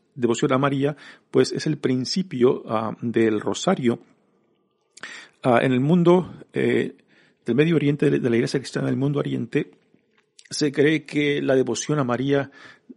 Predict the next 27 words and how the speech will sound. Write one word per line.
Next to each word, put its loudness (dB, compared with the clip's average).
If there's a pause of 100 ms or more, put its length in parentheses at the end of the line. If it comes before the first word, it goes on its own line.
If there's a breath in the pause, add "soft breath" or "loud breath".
(160)
ah, -4
nace 0
de 2
la 0
estructura -4
del -2
salterio 0
de -2
los -2
salmos -2 (500 loud breath)
en -2
la -4
vida 0
monástica, -4 (300 loud breath)
particularmente -2
en -2
los -4
monjes -2 (200)
de -4
la 0
tradición 0
de -4
San -4
Benito, 0
que 2
después -6
también -2